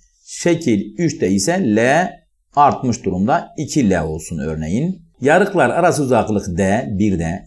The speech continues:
ikide yine D, üçte ise yine D olsun. Evet, X biri bulayım. X bir eşittir. Lambda azalmıştı. Lambda L bölü D ki bu lambda küçüktü zaten. Bunu da yazmış olayım. Azalmıştı.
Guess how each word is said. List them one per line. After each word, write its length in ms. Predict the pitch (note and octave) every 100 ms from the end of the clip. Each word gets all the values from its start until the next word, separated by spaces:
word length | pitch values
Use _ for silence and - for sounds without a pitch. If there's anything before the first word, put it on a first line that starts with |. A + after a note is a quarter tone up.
| -
ikide 300 | C#3 F3 C3
yine 420 | G2+ C3 B2+ F2
D, 320 | A2+ E3 -
üçte 300 | - - G2
ise 300 | F#2+ A2+ F3 G#3
yine 300 | C3+ F#2+ E2
D 60 |
olsun. 480 | D#2 C2+ - - - _ _
Evet, 340 | C#3 E3 - -
X 260 | D3+ - G#2+
biri 200 | A#2 D#3
bulayım. 360 | D3+ G#2+ D#2+ - _ _
X 260 | A#2 G2+ G2
bir 120 | A2
eşittir. 920 | G2 - B2+ G2+ - F2+ F#2+ B2+ C3 - _ _ _ F#2+
Lambda 880 | F#2+ G#2 C3+ D3 A2+ G2+ A#2 D#3 - - -
azalmıştı. 1000 | B2+ B2+ G2 E2+ F#2 - C3 D3 F3+ - -
Lambda 480 | A2 C3 B2+ G2 F2
L 480 | F2 A2 C#3+ F3+ - -
bölü 500 | F#2+ E2+ G#2 A2 A2
D 280 | C#3 A3+ G3+
ki 100 | C3
bu 140 | B2 D3
lambda 440 | D#3 A#2 E3+ G#3+
küçüktü 340 | - - - F2+
zaten. 540 | E2+ D2+ D#2 D#2 - _ -
Bunu 180 | A#2 A2+
da 60 | B2+
yazmış 340 | F#2 D#2+ -
olayım. 340 | F2+ E2 C#2+ -
Azalmıştı. 680 | B2+ G2 D#2+ G2 F#3 G3+